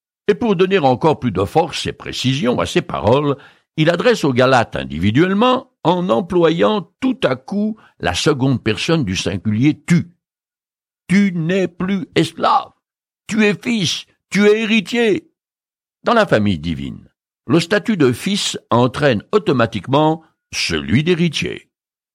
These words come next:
Paul dit de même dans un passage parallèle de son épître aux Romains où il écrit : « Et puisque nous sommes enfants, nous sommes aussi héritiers, héritiers de Dieu et donc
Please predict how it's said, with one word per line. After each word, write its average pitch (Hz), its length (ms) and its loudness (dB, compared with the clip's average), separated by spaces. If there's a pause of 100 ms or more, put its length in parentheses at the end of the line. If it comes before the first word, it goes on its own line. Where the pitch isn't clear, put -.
(140)
Paul 208 260 2
dit 180 100 -2
de 139 120 2
même 127 640 0
dans 87 240 -4
un 98 80 0
passage 147 460 0
parallèle 107 560 0
de 92 80 -6
son 123 240 -4
épître 143 420 -4
aux 117 120 4
Romains 120 520 0
où 190 140 -2
il 127 100 2
écrit : « - 400 -4 (640)
Et 120 80 2
puisque 208 380 0
nous 202 180 0
sommes 175 340 0
enfants, 170 560 0 (220)
nous 180 140 -2
sommes 190 260 -2
aussi 214 300 2
héritiers, 214 640 0 (180)
héritiers 147 480 2
de 104 140 2
Dieu 180 480 2 (180)
et 78 80 -2
donc 156 480 -2